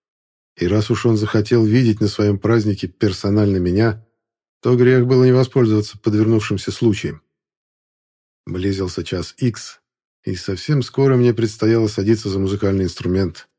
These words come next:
поэтому я бестолково мерил шагами служебные помещения, приспособленные тут одновременно под гримерку и под закулисье. Вот завершилось чье-то выступление, и банкетный зал взорвался аплодисментами,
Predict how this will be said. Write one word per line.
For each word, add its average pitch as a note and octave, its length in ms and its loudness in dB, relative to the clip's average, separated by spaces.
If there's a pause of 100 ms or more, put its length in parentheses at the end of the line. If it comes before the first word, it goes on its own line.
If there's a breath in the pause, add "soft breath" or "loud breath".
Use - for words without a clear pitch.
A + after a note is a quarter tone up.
поэтому G#2+ 320 -2
я A2+ 140 4
бестолково A#2 640 0
мерил C#3 340 4
шагами B2 400 0
служебные G#2 440 0
помещения, G#2+ 720 -2 (140)
приспособленные A2 760 0
тут G#2 200 -4
одновременно G2+ 580 0
под F#2 160 -4
гримерку G#2+ 680 0 (120)
и G#2+ 80 -2
под G#2+ 160 -6
закулисье. G2 640 -2 (1120)
Вот E2+ 260 -6
завершилось G#2+ 520 0
чье-то A2 340 0
выступление, A#2 680 2
и A2 180 -6
банкетный A2 600 0
зал B2 280 2
взорвался G#2+ 680 0
аплодисментами, G#2 880 -2